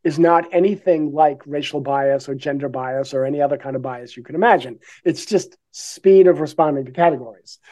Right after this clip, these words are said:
Now, you know, whether, so, so one of, this is,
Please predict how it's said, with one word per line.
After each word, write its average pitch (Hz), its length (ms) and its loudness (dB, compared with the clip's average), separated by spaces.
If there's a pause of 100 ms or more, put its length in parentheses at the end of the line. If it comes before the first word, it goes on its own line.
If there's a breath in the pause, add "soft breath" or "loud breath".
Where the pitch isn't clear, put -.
(180 soft breath)
Now, 208 340 6 (1000)
you 185 120 0
know, 160 300 2 (220)
whether, 226 720 4 (280)
so, 190 240 2
so 190 140 -2
one 202 180 4
of, 208 100 -4 (380)
this 180 320 -2
is, 147 400 -8